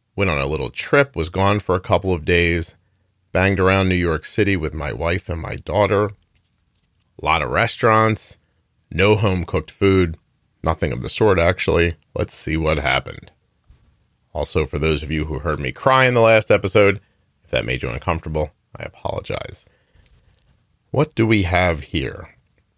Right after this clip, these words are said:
Looks like today is the twelfth, which makes seven days ago the fifth. Is that right? Anybody wanna do the math? It was the fifth. So, on December fifth, I weighed a hundred and ninety-five point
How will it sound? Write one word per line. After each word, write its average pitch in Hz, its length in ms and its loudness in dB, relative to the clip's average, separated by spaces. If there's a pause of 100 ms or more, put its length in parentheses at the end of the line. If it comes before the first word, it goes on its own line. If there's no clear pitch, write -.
(1040)
Looks - 380 -4
like 123 320 4
today 104 340 0
is 127 140 0
the - 120 -10
twelfth, 80 520 -4
which - 240 -12
makes 85 320 -8
seven 104 300 0
days 92 240 0
ago 92 260 -4
the 73 120 -10
fifth. 147 400 -4 (140)
Is 87 100 -8
that 90 80 0
right? 110 340 2 (400)
Anybody 92 180 -2
wanna 98 160 -2
do 107 80 0
the 98 80 -4
math? 120 320 0 (120)
It - 120 -8
was - 300 -14
the - 100 -12
fifth. - 320 0 (560)
So, 120 640 2 (640)
on 92 240 -4
December 151 460 -4
fifth, - 600 -2 (880)
I 131 200 2
weighed 104 300 2
a 90 100 0
hundred 131 440 0
and 104 160 -2
ninety-five 87 760 -2
point 92 300 -2